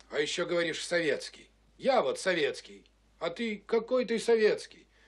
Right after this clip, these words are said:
Я овец пасу, шерсть стригу, сено кошу. Я овак советский, даже жены у него нет, некогда жену завести. Мы сыр выделываем, масло сбиваем,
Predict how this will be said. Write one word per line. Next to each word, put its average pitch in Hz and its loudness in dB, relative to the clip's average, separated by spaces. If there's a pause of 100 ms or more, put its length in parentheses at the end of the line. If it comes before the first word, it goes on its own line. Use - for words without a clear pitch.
(140)
Я 170 2
овец 185 2
пасу, 113 -8
шерсть 170 0
стригу, 127 -6
сено 180 2
кошу. 156 -8 (380)
Я 202 4
овак 196 2
советский, 196 0
даже 175 -2
жены 190 0
у 165 -2
него 151 0
нет, 151 -2
некогда 156 -6
жену 151 -2
завести. 113 -10 (400)
Мы 160 -2
сыр 185 4
выделываем, 147 -2
масло 160 -2
сбиваем, 147 -4